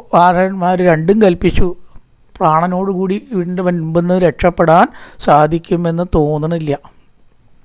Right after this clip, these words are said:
അങ്ങനെ ദിവിതൻ്റെ ഒരു രംഗം ആദ്യം പറയാണ്. ദിവിതൻ ഓരോരുത്തരുടെ രംഗമായിട്ട് ഇങ്ങനെ വർണ്ണിക്കുക. അദ്ദേഹം ഒരു വലിയ മല, കല്ല് മുതലായിട്ടത് വലിയൊരു മല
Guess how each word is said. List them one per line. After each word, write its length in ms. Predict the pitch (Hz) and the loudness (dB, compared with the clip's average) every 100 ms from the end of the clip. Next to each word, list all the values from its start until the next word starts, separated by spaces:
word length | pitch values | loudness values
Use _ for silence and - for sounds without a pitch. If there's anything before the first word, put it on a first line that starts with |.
| - - - - - | -16 -16 -20 -12 -2
അങ്ങനെ 300 | 202 175 196 226 208 175 | 2 2 2 -2 -6 0
ദിവിതൻ്റെ 680 | 220 226 302 214 165 151 180 220 | 2 4 4 2 -2 -4 -4 -2
ഒരു 180 | 165 220 | -2 -2
രംഗം 360 | 196 151 151 160 _ 156 | -4 -4 -6 -8 _ -6
ആദ്യം 520 | 151 156 - - 165 | -6 -6 -4 0 0
പറയാണ്. 340 | 135 139 135 147 | 0 -4 -4 0
ദിവിതൻ 400 | 175 165 156 - - _ - _ | 2 2 0 -4 -14 _ -20 _
ഓരോരുത്തരുടെ 480 | 226 226 226 247 240 | 2 2 2 2 4
രംഗമായിട്ട് 480 | 226 208 214 214 208 | 2 2 0 0 -2
ഇങ്ങനെ 160 | 214 220 | -6 -4
വർണ്ണിക്കുക. 400 | 175 185 165 170 - - _ _ - - _ | -6 -6 -8 -10 -10 -20 _ _ -20 -20 _
അദ്ദേഹം 340 | 220 233 240 226 | -2 4 4 4
ഒരു 120 | 202 185 | 0 2
വലിയ 440 | 175 170 180 202 220 | 2 2 0 2 2
മല, 260 | 175 160 160 185 - - _ | 2 0 0 0 -4 -16 _
കല്ല് 340 | 180 160 156 180 - _ | 0 0 -2 -4 -6 _
മുതലായിട്ടത് 640 | 196 180 180 175 180 180 190 - _ - | -2 0 2 2 0 -6 -6 -10 _ -6
വലിയൊരു 880 | 160 170 196 196 208 233 247 220 208 208 _ _ 214 | -4 -4 -8 -6 -2 2 6 6 2 -6 _ _ -4
മല 260 | 170 156 | -2 2